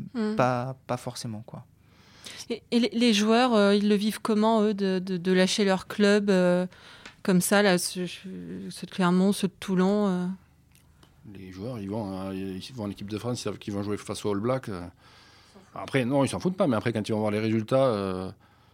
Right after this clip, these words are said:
Speaker 3: dire si les Clermont-, les dix Clermontois qui sont en équipe de France, euh, voient dimanche Clermont perdre à Montpellier, euh, comme ça doit arriver neuf fois sur dix,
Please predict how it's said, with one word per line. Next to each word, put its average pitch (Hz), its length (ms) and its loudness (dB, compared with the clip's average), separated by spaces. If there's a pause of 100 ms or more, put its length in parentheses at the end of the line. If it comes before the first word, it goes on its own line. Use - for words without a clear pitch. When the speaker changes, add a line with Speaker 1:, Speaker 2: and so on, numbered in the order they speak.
(420)
Speaker 3:
dire 113 220 0
si - 160 0
les 123 140 4
Clermont-, 127 400 4
les 110 680 4
dix 113 160 0
Clermontois 123 460 0
qui - 80 -12
sont 110 80 -2
en - 20 0
équipe 104 160 -2
de 110 80 0
France, 120 320 -2
euh, 101 40 0
voient 101 400 0
dimanche 113 520 -2
Clermont 113 400 0
perdre 117 300 0 (120)
à 95 360 -4
Montpellier, 113 640 0
euh, 95 140 -6 (100)
comme 98 160 -6
ça - 100 -6
doit 101 140 -2
arriver 107 220 -4
neuf 107 180 -4
fois - 240 -8
sur 113 200 -6
dix, 156 300 -6